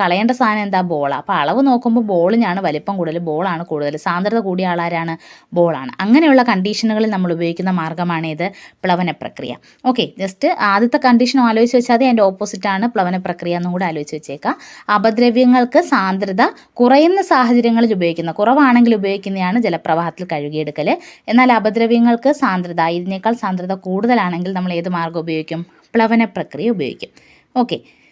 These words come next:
സൾഫൈഡ് അയിരുകളുടെ സാന്ദ്രണം ചെയ്യുന്നതിന് ഉപയോഗിക്കുന്ന മാർഗ്ഗം ഏതാണ്? പ്ലവന പ്രക്രിയ. എപ്പോഴും ചോദിക്കുന്നൊരു ക്വസ്റ്റ്യൻ ആണ്. സൾഫൈഡ് അയിരുകളുടെ സാന്ദ്രണ രീതി ഏതാണ്?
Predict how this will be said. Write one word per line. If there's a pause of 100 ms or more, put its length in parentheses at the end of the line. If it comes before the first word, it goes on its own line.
(760)
സൾഫൈഡ്
അയിരുകളുടെ
സാന്ദ്രണം
ചെയ്യുന്നതിന്
ഉപയോഗിക്കുന്ന
മാർഗ്ഗം
ഏതാണ്?
പ്ലവന
പ്രക്രിയ.
എപ്പോഴും
ചോദിക്കുന്നൊരു
ക്വസ്റ്റ്യൻ
ആണ്. (340)
സൾഫൈഡ്
അയിരുകളുടെ
സാന്ദ്രണ
രീതി
ഏതാണ്?